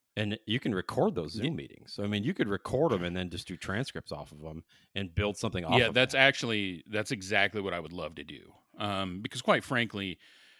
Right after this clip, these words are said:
Speaker 2: my dad's business partners in those days are the most powerful people in entertainment right now. Um, so, like, w-, if you talk to anybody who was with him in the business, they believed, because he shut the business down in the early nineties when my grandparents were sick.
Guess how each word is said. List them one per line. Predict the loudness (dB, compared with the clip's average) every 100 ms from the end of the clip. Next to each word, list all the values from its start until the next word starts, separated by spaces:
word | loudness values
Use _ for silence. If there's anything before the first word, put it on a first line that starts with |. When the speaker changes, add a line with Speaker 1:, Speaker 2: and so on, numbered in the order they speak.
| _ 0
Speaker 2:
my | 2
dad's | 4 4 2 0
business | -2 -2 -4
partners | -4 -2 -2 -6
in | -8
those | -8 -6
days | -4 -4 -2
are | -2
the |
most | -2 -2 0
powerful | 0 2 0 -4 -8
people | -8 -8 -10 -10 -10
in | -10
entertainment | -8 -10 -10 -12 -12
right | -12 -14
now. | -18 -20 _ _ _ _ _ _ _
Um, | 0 2 2 0 0
so, | 2
like, | 2
w-, | 0 0
if | -2 0
you | -2
talk | 4 4 4
to | 0
anybody | 0 0 0 0 0 -2
who | -2 -4
was | -4 -6 -8 -12 _ -16
with | -6 -4 0
him | 0
in | 0
the | -2
business, | -2 -2 -6 -8
they | -2 2 2
believed, | 2 -4 -4 -6 -8
because | -6 -6 -4
he | -4
shut | -2 -4
the | -4
business | -8 -8 -8 -8
down | -8 -8
in | -8
the | -10
early | -10 -10
nineties | -10 -10 -10 -10
when | -12
my | -10
grandparents | -6 -6 -6 -12 -14
were | -14
sick. | -12 -14 -18